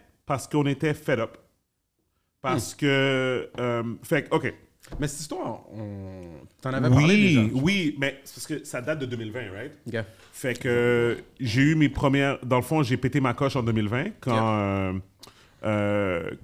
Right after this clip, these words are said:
Speaker 1: quand justement que j'étais allé dans une succursale puis que, ben en fait, c'est pas, non, en fait, qu'est-ce qui est arrivé, c'est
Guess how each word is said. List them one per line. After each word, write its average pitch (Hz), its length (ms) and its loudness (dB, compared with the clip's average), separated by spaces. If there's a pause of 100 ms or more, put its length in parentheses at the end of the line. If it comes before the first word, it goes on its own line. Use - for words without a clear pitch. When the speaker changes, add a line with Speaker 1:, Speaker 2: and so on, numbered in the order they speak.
(180)
Speaker 1:
quand 127 320 4
justement 120 400 2
que 120 100 2
j'étais 117 220 0
allé 113 180 2
dans 117 120 2
une 107 120 -4
succursale 123 640 -2
puis 107 100 -12
que, 101 300 -2 (360)
ben 143 140 4
en 156 120 2
fait, 202 180 0 (320)
c'est - 80 -10
pas, 160 180 0
non, 139 240 0 (220)
en 143 100 0
fait, 185 140 0
qu'est-ce 175 140 -2
qui - 60 0
est 135 40 2
arrivé, 143 180 0
c'est 135 380 0